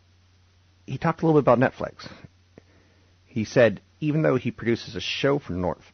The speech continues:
Netflix, he was short Netflix. He believes that the market for streaming platforms is really going to get crowded. While he thinks there is some room to make some money, Netflix is getting a bit overvalued.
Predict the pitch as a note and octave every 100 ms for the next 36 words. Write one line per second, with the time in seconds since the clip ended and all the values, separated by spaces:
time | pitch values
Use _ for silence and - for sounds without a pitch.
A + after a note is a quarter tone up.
0 | - F2+ - F2+ - - G2+ F2+ - -
1 | - - - - - D#2+ - - - -
2 | - - _ _ _ _ _ _ _ _
3 | _ _ _ _ A#2+ G2+ G#2+ G2+ - -
4 | F#2+ F#2+ F2+ - - - F#2 F2 F2+ F2
5 | F2 F2 E2 E2+ F2+ E2 E2 D#2+ - -
6 | D#2 F#2+ - - - - - E2 E2 E2
7 | D#2 - D#2 - - - D2+ F2 F#2+ E2+
8 | - D#2 - D#2+ E2+ F2+ F2+ - - D#2
9 | D#2+ - - - D#2+ D#2 E2 D#2 D#2 D#2
10 | C2+ D#2+ G#2+